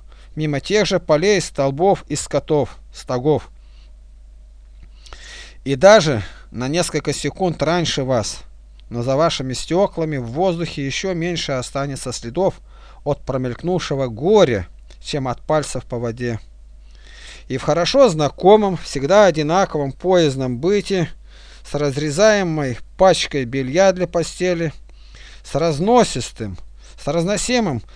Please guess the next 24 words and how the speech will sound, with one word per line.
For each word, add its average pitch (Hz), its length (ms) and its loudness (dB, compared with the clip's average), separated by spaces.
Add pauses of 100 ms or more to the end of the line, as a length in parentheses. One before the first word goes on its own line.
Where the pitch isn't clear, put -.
(120)
в - 120 -16
подстаканниках 175 1000 -2
чаем, 196 580 4 (340)
вы 175 180 -2
разве 196 260 2
можете 240 440 2
в 208 60 -2
жизни 180 340 -2
какой-то 170 420 -4
темный, 196 560 2
сдавленный 165 680 4
ужас 208 420 0
пронесся 180 580 -2
за 185 180 2
три 165 140 -6
секунды 165 500 -2
до 147 140 2
вас 143 280 2 (280)
через 165 320 -4
этот 175 280 2
же 160 180 2
объем 165 360 0 (540)
эвклидового 165 640 4
пространства? 131 800 -2